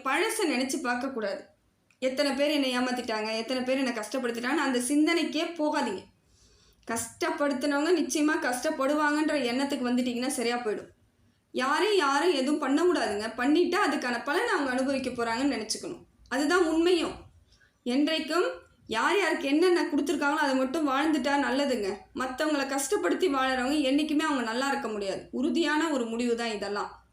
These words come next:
இறைவனால் இதெல்லாம் வகுக்கப்பட்டது. தெரியாம நம்ம மனுஷங்க தானே, சாதாரண மனுஷங்க தானே, அதெல்லாம் பண்ணிடுறோம். அதனால தான் நிறைய இடத்துல எல்லாரும் கஷ்டப்பட்டுட்டு இருக்காங்க. அதனால நீங்க அதை பத்தி கவலையே படாதீங்க. உங்களுக்கு கஷ்டம் கொடுத்துட்டாங்க, என்னை ஏமாத்திட்டாங்க, என்னை ரொம்ப கஷ்டப்படுத்திட்டாங்கன்னு நினைச்சீங்கன்னா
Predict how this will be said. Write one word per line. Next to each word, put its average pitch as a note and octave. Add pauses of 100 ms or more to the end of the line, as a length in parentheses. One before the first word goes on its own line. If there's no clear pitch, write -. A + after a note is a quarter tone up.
(380)
இறைவனால் D#4
இதெல்லாம் C#4
வகுக்கப்பட்டது. C4+
தெரியாம G4
நம்ம D4+
மனுஷங்க E4+
தானே, A3
சாதாரண C#4+
மனுஷங்க C#4
தானே, A#3+
அதெல்லாம் C4
பண்ணிடுறோம். B3+
அதனால B3
தான் D#4
நிறைய C4+
இடத்துல C#4 (520)
எல்லாரும் C#4+
கஷ்டப்பட்டுட்டு C4+
இருக்காங்க. G#3
அதனால D4
நீங்க D4+
அதை C4
பத்தி B3+
கவலையே C4
படாதீங்க. A#3+ (360)
உங்களுக்கு B3
கஷ்டம் C#4
கொடுத்துட்டாங்க, B3+ (100)
என்னை A3
ஏமாத்திட்டாங்க, B3
என்னை G#3+
ரொம்ப A3
கஷ்டப்படுத்திட்டாங்கன்னு B3
நினைச்சீங்கன்னா B3